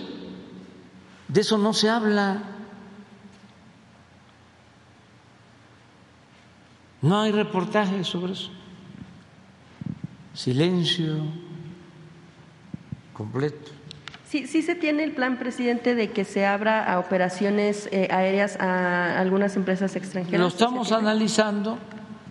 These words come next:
Speaker 1: Vamos a fortalecer, eh, toda la aviación comercial, porque hablábamos de que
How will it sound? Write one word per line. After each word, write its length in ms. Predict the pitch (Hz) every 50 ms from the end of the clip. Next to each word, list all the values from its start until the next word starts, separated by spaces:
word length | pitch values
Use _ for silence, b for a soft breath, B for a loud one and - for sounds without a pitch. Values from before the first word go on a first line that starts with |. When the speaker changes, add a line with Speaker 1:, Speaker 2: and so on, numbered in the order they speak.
| - -
Speaker 1:
Vamos 420 | - 156 180 185 190 196 170 - 170
a 600 | 165 165 156 151 143 139 135 131 127 127 123 120 -
fortalecer, 720 | 127 127 120 117 127 127 127 127 127 120 - 156 170 160 160 - - - - - - - - - - - - - - - - - - - - - - -
eh, 320 | 131 120 120 120 117 110 117
toda 240 | 120 156 160 160 156
la 100 | 151 143
aviación 560 | 131 139 139 131 117 - 151 151 156 165 165 160 - - - - - - - - - - - - - - - - - - - - - - - - - - - - - - - - - - - 113 107 104 95 -
comercial, 680 | 127 123 127 135 127 113 - 147 143 139 147 - - - - - - - - -
porque 760 | - 151 165 160 135 151 - 165 165 170 190 220 - - - - - - - - - - - - - - - - - - - - - - - - - - - - - - - - - - - - - -
hablábamos 800 | - 117 123 147 165 165 160 156 160 156 147 135 143 143 127 107
de 120 | 117 123 117
que 480 | - - 123 123 120 117 110 95 -